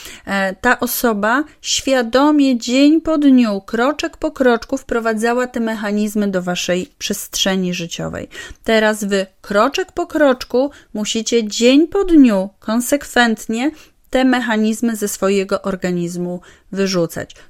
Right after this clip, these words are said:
Tłumaczyć swojemu mózgowi, po to przygotowałam dla was na dzisiejszy film cztery bardzo proste i krótkie ćwiczenia,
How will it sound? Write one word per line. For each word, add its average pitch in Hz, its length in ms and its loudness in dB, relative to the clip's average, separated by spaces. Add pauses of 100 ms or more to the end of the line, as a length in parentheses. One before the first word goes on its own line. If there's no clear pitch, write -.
Tłumaczyć 247 840 2
swojemu 185 440 -4
mózgowi, 180 680 -4 (220)
po 214 180 6
to 202 140 0
przygotowałam 190 640 -4
dla 185 140 -2
was 180 240 -4
na 196 300 0
dzisiejszy 208 560 0
film 190 300 -4
cztery 220 380 0
bardzo 226 460 2
proste 202 400 -4
i 208 120 -12
krótkie 220 440 -2
ćwiczenia, 196 760 -2